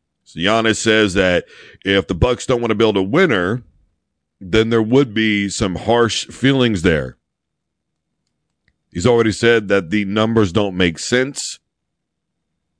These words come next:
And he said that he doesn't wanna be twenty years deep with one team and only have one championship to show for it. Let's not forget that Giannis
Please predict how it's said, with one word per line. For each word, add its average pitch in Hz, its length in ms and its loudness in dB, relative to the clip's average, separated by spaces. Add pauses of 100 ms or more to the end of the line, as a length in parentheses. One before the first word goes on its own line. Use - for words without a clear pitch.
(920)
And 107 140 0
he 110 80 4
said 123 240 0
that 117 100 2
he 117 80 2
doesn't 120 200 0
wanna 123 140 -2
be 104 120 -4
twenty 127 280 -2
years 113 320 2
deep 101 480 -2 (840)
with 95 200 -2
one 120 300 2
team 104 500 0
and 92 100 -2
only 110 240 2
have 98 560 -2 (120)
one 107 300 -4
championship 101 640 0
to 85 80 -6
show 104 240 2
for 80 280 0
it. 67 80 -10 (1700)
Let's - 140 -10
not 120 180 0
forget 101 300 -2
that 90 140 -4
Giannis 98 540 -2